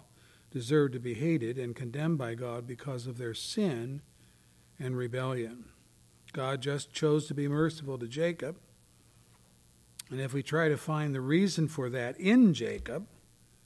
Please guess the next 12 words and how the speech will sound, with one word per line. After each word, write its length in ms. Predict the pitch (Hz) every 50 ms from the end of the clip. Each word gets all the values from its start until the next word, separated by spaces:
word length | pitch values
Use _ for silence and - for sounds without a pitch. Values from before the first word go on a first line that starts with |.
| - _ - - -
we 220 | - 135 131 139 - -
err 300 | 139 135 131 123 120 120
greatly. 640 | 113 113 120 117 113 113 - 123 123 110 107 104 - - - - - _ _ _ _ _ _ _ _ _ _ 120 _ 120 - - _ _ _ - - _ _ _ _ _ _ _ _ _ - _ _ _ _ _ _ _ _ _
Paul 260 | - - 156 156 156 151
says, 580 | 156 - 147 123 113 120 139 160 170 - - - - - - - _ _ _ - - - - _ - - -
"Does 220 | - 156 151 135 131
not 240 | 156 156 151 156
the 80 | 160 143
potter 600 | - - 139 175 180 180 175 139 123 131 151 143 143
have 240 | 143 135 135 123 120
the 80 | 131
right 560 | 123 131 143 160 151 127 123 160 180 - -